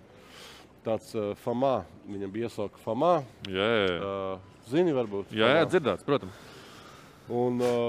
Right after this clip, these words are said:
Speaker 1: man bija fantastisks attiecības laukumā, ka es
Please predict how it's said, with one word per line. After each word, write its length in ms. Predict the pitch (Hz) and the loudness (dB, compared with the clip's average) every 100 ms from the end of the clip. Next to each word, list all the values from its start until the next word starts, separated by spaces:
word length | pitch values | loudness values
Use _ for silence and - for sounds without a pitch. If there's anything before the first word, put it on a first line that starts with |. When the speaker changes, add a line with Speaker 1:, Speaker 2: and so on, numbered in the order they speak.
| 113 113 | -2 -2
Speaker 1:
man 280 | 120 156 151 | 0 2 2
bija 160 | 123 | 0
fantastisks 540 | - 131 139 - 101 120 | 0 2 2 0 -10 -6
attiecības 540 | 120 120 98 110 - | -4 -4 -4 -8 -6
laukumā, 460 | 117 113 123 120 107 98 | -4 -2 -4 -6 -6 -4
ka 100 | 123 | -6
es 120 | - | -8